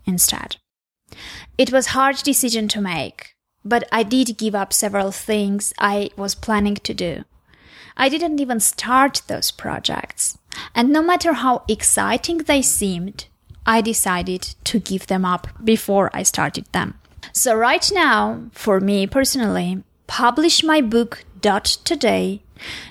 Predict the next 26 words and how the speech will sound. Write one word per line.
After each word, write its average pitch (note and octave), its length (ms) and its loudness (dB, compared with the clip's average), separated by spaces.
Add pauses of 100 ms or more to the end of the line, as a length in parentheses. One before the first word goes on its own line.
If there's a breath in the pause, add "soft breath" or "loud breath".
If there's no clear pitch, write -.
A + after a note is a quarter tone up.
(160 loud breath)
is A#3+ 180 4
my G#3 160 2
top - 420 0
priority. F#3 760 0 (680 loud breath)
I G#3+ 200 2
want A#3 240 0
to - 200 -4
make G#3 280 -4
it - 180 -8
work. G3+ 480 -2 (500)
I A3+ 160 4
want A3 360 2
to C4 100 -4
make A3+ 220 -4
it C4+ 140 -2
grow G3+ 460 2 (680 loud breath)
and A3 240 4
succeed. F#3+ 680 -2 (300)
And B3 80 6
I A#3+ 120 6
want B3 280 2
to A#3+ 140 2
keep - 320 0
focused - 840 0
on G#3+ 180 4
it G3+ 220 0